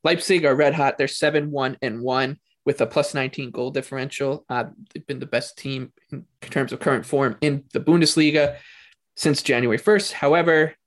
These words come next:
their expected goal differential suggests that they should come back down to earth before the season ends.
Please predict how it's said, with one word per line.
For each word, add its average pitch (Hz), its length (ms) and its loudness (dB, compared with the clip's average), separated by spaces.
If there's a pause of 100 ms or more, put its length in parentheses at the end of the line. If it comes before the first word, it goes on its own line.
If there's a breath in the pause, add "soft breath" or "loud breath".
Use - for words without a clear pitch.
(260)
their 127 200 -4
expected 226 460 -4
goal 180 100 2
differential 156 500 -4
suggests 135 460 0
that 117 120 -4
they 135 100 0
should 143 600 4 (160)
come 139 200 -2
back 131 240 -4
down 127 220 -2
to - 200 -2
earth 123 240 2
before 131 300 0
the 120 80 -6
season 131 320 -2
ends. 135 280 -2